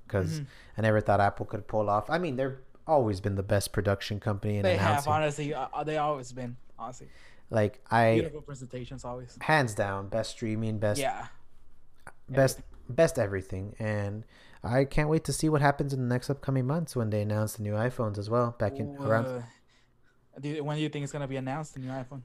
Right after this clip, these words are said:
Speaker 1: September? Yeah, usually
Speaker 2: It
Speaker 1: the, the same time.
Speaker 2: Do you think it's gonna be the iPhone twelve?
Speaker 1: Uh, if it's, if they choose that naming scheme, I swear it's gonna sound so stupid.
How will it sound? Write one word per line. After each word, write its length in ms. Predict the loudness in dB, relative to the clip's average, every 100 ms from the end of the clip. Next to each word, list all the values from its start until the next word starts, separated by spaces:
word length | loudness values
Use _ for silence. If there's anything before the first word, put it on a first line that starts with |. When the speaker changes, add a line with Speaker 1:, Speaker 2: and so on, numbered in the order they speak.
| -6
Speaker 1:
September? 500 | -4 0 0 -2 -6 -14 -6
Yeah, 220 | 0 4
usually 320 | 4 4 4
Speaker 2:
It 40 | 4
Speaker 1:
the, 120 | 2
the 180 | 0 -2
same 220 | 0 0
time. 320 | 0 -2 -4 -10 -20 _
Speaker 2:
Do 60 | -6
you 60 |
think 140 | -2 -2
it's 80 | -2
gonna 140 | -2
be 140 | 0 0 -2
the 60 |
iPhone 220 | -2 -4
twelve? 220 | -4 -6 -6 -20 -20 -14 -10
Speaker 1:
Uh, 360 | -8 -8 -8
if 140 | -8 -6
it's, 260 | -8 -10
if 260 | -8 -8 -4
they 140 | -4 -4
choose 300 | -2 0 0
that 160 | 0
naming 260 | 0 -2 -4
scheme, 280 | -6 -6 -4
I 80 | -4
swear 300 | -4 -6 -8
it's 100 | -10
gonna 180 | -10 -10
sound 340 | -10 -10 -10
so 160 | -10 -12
stupid. 560 | -12 -12 -12 -12 -12